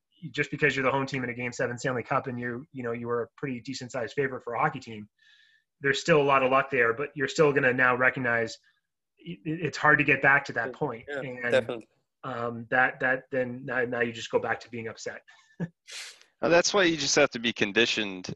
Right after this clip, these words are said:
Speaker 3: as a Pirates fan, growing up, s-,
Speaker 1: <laughs>
Speaker 3: spending the first twenty, twenty-one years of my life, knowing that they're just gonna lose, and I just watched the other team win. That's all I wanted to see anyway.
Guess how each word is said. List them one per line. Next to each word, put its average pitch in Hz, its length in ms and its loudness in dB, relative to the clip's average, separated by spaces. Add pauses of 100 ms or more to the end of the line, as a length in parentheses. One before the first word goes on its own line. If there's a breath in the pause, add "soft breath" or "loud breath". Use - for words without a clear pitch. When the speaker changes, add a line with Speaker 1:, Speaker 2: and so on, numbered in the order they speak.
Speaker 3:
as 95 320 2
a - 40 -8
Pirates 113 420 2
fan, 82 320 -6 (180)
growing 98 340 0
up, 92 140 2 (140)
s-, - 200 -16
Speaker 1:
<laughs> - 300 -16
Speaker 3:
spending 107 360 2
the 101 60 0
first 104 340 -2
twenty, 104 380 0
twenty-one 98 400 -2
years 101 200 0
of 98 80 -6
my 98 100 2
life, 120 360 4
knowing 131 380 4
that 98 140 0 (100)
they're 220 160 4
just - 140 0
gonna 113 160 2
lose, 139 340 2
and 101 80 -2
I 95 60 4
just 107 200 0
watched 139 220 4
the 120 80 6
other 98 140 2
team 104 300 0
win. 87 260 -6
That's - 160 -4
all 101 160 6
I 92 60 4
wanted 98 400 -4
to - 80 -8
see 87 200 -4
anyway. - 240 -4